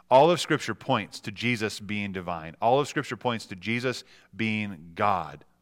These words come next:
with us, Emmanuel, God with us. And so today, uh, don't miss that. Don't miss that this is about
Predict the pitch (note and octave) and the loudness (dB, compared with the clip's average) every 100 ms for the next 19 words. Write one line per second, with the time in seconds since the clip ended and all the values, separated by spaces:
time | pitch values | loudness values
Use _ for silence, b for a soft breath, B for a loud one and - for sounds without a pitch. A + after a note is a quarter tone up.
0 | _ _ F#2 F#2 D2+ D2 F#2 F2 F#2 F#2+ | _ _ -8 -6 -6 -10 -10 -8 -8 -6
1 | F2+ E2 E2+ E2 E2 D#2+ D2 - B B | -6 -6 -6 -8 -10 -14 -16 -18 B B
2 | B B B G#2+ G#2+ - C3 C3 C3 C#3 | B B B -2 0 0 2 4 6 4
3 | - B B A2 A#2+ D3 B2+ B2+ F2+ - | 2 B B 0 2 0 -2 -4 -4 -6
4 | _ _ _ _ _ _ _ _ - B2 | _ _ _ _ _ _ _ _ -4 -2
5 | C3 C3 - F#2+ F2+ C3 B2+ - A#2 G#2+ | 0 0 0 -6 -2 0 0 -4 -4 0
6 | A2 A2 G2+ | 2 2 0